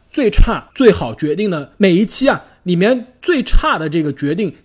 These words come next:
往往都是来自于二零一六年的这个疯狂的大合同，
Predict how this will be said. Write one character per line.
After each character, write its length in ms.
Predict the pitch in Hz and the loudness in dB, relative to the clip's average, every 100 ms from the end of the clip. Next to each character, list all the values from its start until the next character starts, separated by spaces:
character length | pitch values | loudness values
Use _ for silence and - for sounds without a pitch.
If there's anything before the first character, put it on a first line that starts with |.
| - | -8
往 220 | 156 208 | -4 0
往 200 | 262 151 | 0 2
都 180 | 202 220 | 2 2
是 140 | 196 | 0
来 240 | 151 131 165 | -4 -4 -2
自 180 | 196 | -2
于 100 | 156 | 0
二 360 | 294 - 226 185 | -2 2 4 4
零 220 | 143 156 - | 2 -4 -4
一 100 | 214 | 2
六 180 | 208 | 2
年 140 | 143 127 | 2 -6
的 60 | |
这 100 | 139 | -8
个 60 | 135 | -4
疯 180 | 214 233 | -2 -2
狂 140 | 160 | -4
的 60 | 156 | -6
大 120 | 151 | -6
合 160 | 131 139 | -6 -6
同， 160 | 165 | -8